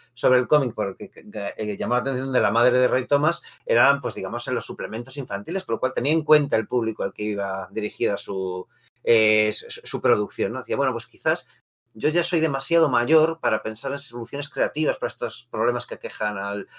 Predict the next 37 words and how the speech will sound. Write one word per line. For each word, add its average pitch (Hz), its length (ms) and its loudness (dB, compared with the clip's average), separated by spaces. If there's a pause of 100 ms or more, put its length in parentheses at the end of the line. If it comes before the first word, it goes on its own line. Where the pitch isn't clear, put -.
(120)
al 117 160 2
mundo. 127 400 0
Quizás 135 320 -6
si 151 80 -8
los 135 160 -2
niños 147 380 -4 (240)
empiezan 147 360 0
ya 151 120 6
a 151 40 -2
pensar 147 340 2
en 143 80 -2
ello, 151 200 0
den 135 200 -2
con 135 180 -4
soluciones 113 480 -4
más, 120 300 -4
más 131 180 -6
adelante. 123 640 2 (260)
Y 113 60 -8
por 120 180 2
eso 170 180 4
plasmarlos, 120 680 2
¿no? 127 100 -4
Por 123 120 2
eso 131 340 0
presentarle 131 400 -4
que, 123 160 -4 (280)
eh, 117 400 0
hay 147 220 2 (240)
problemas 139 400 4
en 123 80 0
el 110 120 0
mundo, 143 340 4
no 135 360 0
invasiones 135 460 -2
alienígenas, 120 640 -2
sino 117 200 -8